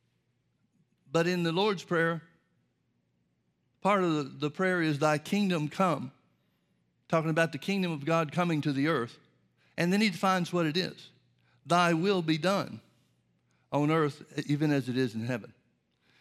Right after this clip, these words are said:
So the keys of the kingdom of heaven, or the keys of the kingdom of God, and in this case, not in every case, but in this case, those terms are interchangeable.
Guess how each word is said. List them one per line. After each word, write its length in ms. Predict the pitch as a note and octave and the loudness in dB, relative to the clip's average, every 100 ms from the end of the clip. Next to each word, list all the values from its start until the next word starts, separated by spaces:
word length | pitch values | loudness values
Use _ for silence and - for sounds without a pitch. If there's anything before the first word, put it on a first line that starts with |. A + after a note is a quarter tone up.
| _ | _
So 160 | - F#3+ | -4 0
the 120 | E3 | 0
keys 340 | E3 B3 B3 | 0 -2 0
of 60 | F#3+ | -2
the 80 | C#3+ | -4
kingdom 340 | - G#3 F3+ | -2 -2 0
of 120 | C3+ | -2
heaven, 340 | D3 F#3+ C3 B2+ | 0 0 0 -2
or 80 | C3+ | -2
the 100 | C#3 | -4
keys 320 | - G#3 F#3+ | -4 -4 -4
of 80 | C#3+ | -6
the 80 | |
kingdom 380 | C#3 F3+ F#3 D#3 | -4 -2 -2 -2
of 120 | B2+ | -4
God, 420 | A2 D3 C3 G#2 A#2+ _ _ _ _ _ | -2 0 0 -4 -10 _ _ _ _ _
and 160 | D3+ D#3 | 0 2
in 240 | D3+ C#3+ | 4 2
this 200 | B2+ F#3 | 2 0
case, 320 | - D3 C3+ D#3+ | 0 -2 -2 -2
not 160 | E3 | -2
in 100 | D#3 | 0
every 200 | D3+ D3 | -2 -4
case, 220 | C3 B2 | -6 -6
but 120 | B2+ C#3+ | -4 -4
in 120 | C3+ | 0
this 180 | F3+ - | 0 0
case, 240 | D#3+ C#3+ | -2 -2
those 220 | - D3 | -4 -6
terms 320 | - D#3+ C#3+ | -4 -2 -2
are 80 | B2 | -2
interchangeable. 640 | C3 B2 G2+ D3 C#3+ A#2 | -2 -4 -4 -4 -4 -6